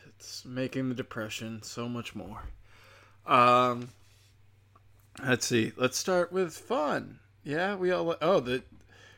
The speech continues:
we got the Celtics and the Warriors in the finals. Um, that just happened, like, I don't know, an hour ago. Um, I,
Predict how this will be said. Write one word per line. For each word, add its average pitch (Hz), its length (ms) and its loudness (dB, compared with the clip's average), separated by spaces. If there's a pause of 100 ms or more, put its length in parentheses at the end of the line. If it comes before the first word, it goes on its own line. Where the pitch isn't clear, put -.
we 131 100 0
got 135 200 6
the 175 60 -2
Celtics 151 520 0
and 147 120 0
the 147 40 0
Warriors 127 460 6
in 135 80 -4
the 143 80 -6
finals. 113 520 -6 (420)
Um, 113 580 2 (1160)
that 120 340 -2
just - 240 -8
happened, 117 340 -4
like, 107 160 -6 (340)
I 117 60 -12
don't 110 120 -8
know, 107 280 -10
an 117 120 -10
hour 107 340 -2
ago. 123 260 2 (680)
Um, 107 640 4 (720)
I, 123 140 -8